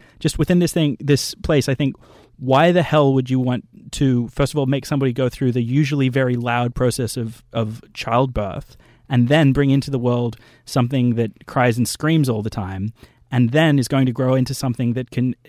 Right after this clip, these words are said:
easily get killed just because it's a dumb kid? It seems like a, a ridiculous risk to take and, um,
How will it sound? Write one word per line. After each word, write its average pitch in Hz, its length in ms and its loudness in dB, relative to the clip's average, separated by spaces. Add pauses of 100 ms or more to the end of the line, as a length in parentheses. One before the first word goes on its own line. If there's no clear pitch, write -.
(180)
easily 131 440 0
get 113 240 -6
killed 113 440 0
just - 220 -4
because 127 300 -4
it's - 140 -10
a 123 60 -6
dumb 120 320 -2
kid? 113 460 -4 (280)
It 131 80 -4
seems 180 260 0
like 160 160 2
a, 151 240 2
a 135 80 0
ridiculous 139 640 -2
risk 127 340 -2
to 135 100 -6
take 107 320 -4
and, 117 340 -4
um, 113 340 -4